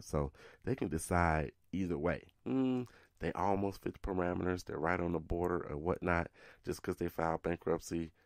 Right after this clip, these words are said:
you know, doesn't mean anything to, you know, this particular company. It was three years ago, but now they've got collections on here. So they have a little bit of discre-, uh, discretion, and it's hard to justify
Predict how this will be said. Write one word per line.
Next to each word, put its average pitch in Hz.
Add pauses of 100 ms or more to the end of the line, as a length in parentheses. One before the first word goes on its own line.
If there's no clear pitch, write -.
you 80
know, 71
doesn't 87
mean 85
anything 85
to, 78 (100)
you 78
know, 67 (200)
this 85
particular -
company. 85 (260)
It -
was -
three 87
years 85
ago, 82 (260)
but -
now 85
they've 73
got 67
collections 67
on 53
here. - (260)
So 73
they 95
have 123
a 92
little 87
bit 76
of 69
discre-, - (220)
uh, 69
discretion, 78 (300)
and 82
it's -
hard 127
to 90
justify 76